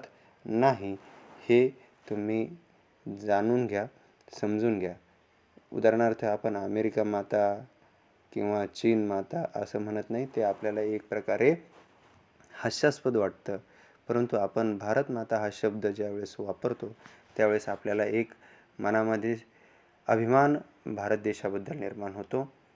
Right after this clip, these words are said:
तर चला, आपण बघूया या कवितेतील, अ, समानार्थी शब्द, त्याबरोबर कवितेच्या ओळींचा अर्थ बघणार आहोत. माता म्हणजे आई,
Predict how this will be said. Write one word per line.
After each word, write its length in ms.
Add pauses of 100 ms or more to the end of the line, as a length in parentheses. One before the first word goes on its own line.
(340)
तर 180 (360)
चला, 340 (340)
आपण 340
बघूया 420 (400)
या 80
कवितेतील, 680 (520)
अ, 340
समानार्थी 560
शब्द, 320 (220)
त्याबरोबर 440 (120)
कवितेच्या 480
ओळींचा 600
अर्थ 300 (500)
बघणार 380
आहोत. 240 (680)
माता 440
म्हणजे 400 (360)
आई, 300